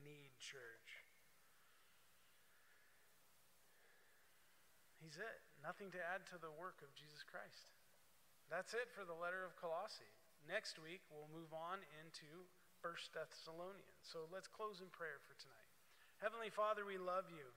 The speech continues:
Thank you for the encouraging word that Paul gives the church of Colossae, and that we can apply to our lives, knowing that we can talk with you at any time, that you'll give us the right words to say to people and give them hope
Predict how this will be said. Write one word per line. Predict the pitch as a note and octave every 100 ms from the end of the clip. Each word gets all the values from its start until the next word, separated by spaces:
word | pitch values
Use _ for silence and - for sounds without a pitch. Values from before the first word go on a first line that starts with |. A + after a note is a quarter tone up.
| -
Thank | G3+ A3
you | A3
for | F#3+
the | F#3+
encouraging | E3+ - F#3+ F#3+ F3 E3+
word | D#3+ E3 D3+
that | C#3
Paul | - D#3 D3 D#3
gives | D3 - - - - -
the | D#3
church | - F#3 E3+
of | E3+ -
Colossae, | F3 D3 C3+ C3+ - A2+ A2+ - - - - - E3
and | F3+
that | E3+ E3
we | G3+
can | F#3 F#3
apply | D#3 E3+ E3 D#3+
to | D3+
our | C#3 C3
lives, | C3 B2+ A#2+ - - - - - -
knowing | F#3 G#3+ G#3+ G3
that | F3+ F3
we |
can | F3+ E3
talk | D3+ F3+ F3 -
with | F3 E3
you | D#3+
at | D#3
any | D3+ D3+
time, | - D#3 C3+ C3 - - - F#3+
that |
you'll | F#3+ G#3+ F3
give | G#3 A#3
us | G3 -
the | F#3
right | E3+ F#3 F3 F3
words | F#3+ F3+ -
to | E3
say | - - - F3+ F#3
to | - -
people | C#3+ C3+ B2+
and | C#3+
give | F#3 F3
them | F3+ G3+ D3+
hope | C#3+ C3+